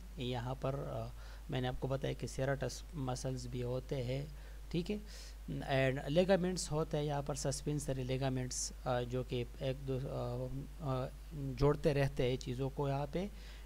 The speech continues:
ग्लैंडुलर टिश्यूज होते हैं, ग्लैंड्स, मेमोरी ग्लैंड्स यहाँ पर होते हैं, फैटी टिश्यूज होते हैं यहाँ पर, जो आपको ये नज़र आ रहा है,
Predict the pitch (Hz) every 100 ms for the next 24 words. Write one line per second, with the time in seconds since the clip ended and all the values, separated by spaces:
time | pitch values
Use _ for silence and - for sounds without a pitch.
0 | - 131 165 190 180 165 151 151 170 175
1 | 180 139 143 143 139 139 131 135 135 135
2 | - - - 139 135 135 135 131 131 131
3 | 127 - 170 131 131 131 127 131 - 151
4 | 170 - - - - 170 185 180 151 143
5 | 156 147 131 135 139 131 131 127 127 123
6 | 120 127 123 127 127 123 123 123 117 123
7 | 123 120 123 131 143